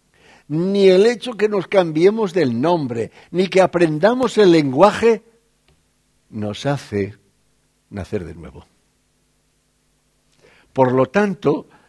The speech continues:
si este apache no podía llegar a ser rey de España, quien no nace de nuevo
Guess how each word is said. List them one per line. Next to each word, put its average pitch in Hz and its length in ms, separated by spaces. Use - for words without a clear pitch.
si 123 480
este 151 320
apache 120 600
no 131 240
podía 117 560
llegar 117 340
a 135 80
ser - 380
rey 120 200
de 87 80
España, 131 540
quien 101 320
no 143 140
nace 117 360
de 90 100
nuevo 120 460